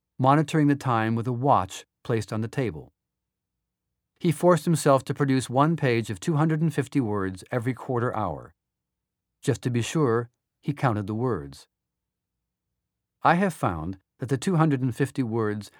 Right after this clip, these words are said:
has been forthcoming as regularly as my watch went," he reported. At this rate, he could produce two thousand five hundred words by breakfast. He didn't expect to do so every single day. Sometimes there were business obligations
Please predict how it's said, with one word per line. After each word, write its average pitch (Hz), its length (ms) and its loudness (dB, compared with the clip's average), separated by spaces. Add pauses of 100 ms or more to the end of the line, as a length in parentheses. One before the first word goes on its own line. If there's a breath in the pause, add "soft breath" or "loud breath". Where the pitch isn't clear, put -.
has 120 140 -2
been 120 140 -2
forthcoming 131 600 -2
as 104 160 -4
regularly 160 500 0
as 123 160 -2
my 117 140 -2
watch 104 420 -6
went," 90 320 -10 (340)
he 104 120 -8
reported. 85 560 -10 (1080)
At 143 140 2
this 175 240 -2
rate, 120 240 2 (260)
he 180 140 0
could 180 160 -4
produce 131 320 0
two 202 220 -2
thousand 113 480 0
five 151 340 2
hundred 127 300 0
words 104 260 -4
by 110 160 -2
breakfast. - 600 -8 (960)
He 180 140 0
didn't 147 240 6
expect 131 320 2
to 131 80 0
do 135 180 4
so 123 280 2
every 113 360 -2
single 101 340 -4
day. 104 460 -2 (380)
Sometimes 117 520 2
there 107 120 -4
were 104 180 -2
business 117 260 -2
obligations 95 880 -6